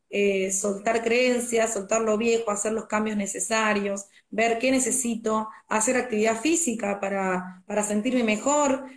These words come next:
necesito hoy juntarme a tomar mate con una amiga, necesito leer un libro, necesito meditar.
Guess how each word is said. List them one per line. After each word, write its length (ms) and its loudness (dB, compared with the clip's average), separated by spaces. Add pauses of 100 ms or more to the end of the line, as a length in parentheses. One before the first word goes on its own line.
necesito 640 0
hoy 320 2
juntarme 380 0
a 60 -2
tomar 240 0
mate 220 0
con 120 -4
una 120 -2
amiga, 680 2
necesito 440 -4
leer 220 0
un 120 2
libro, 520 2 (280)
necesito 460 -2
meditar. 720 0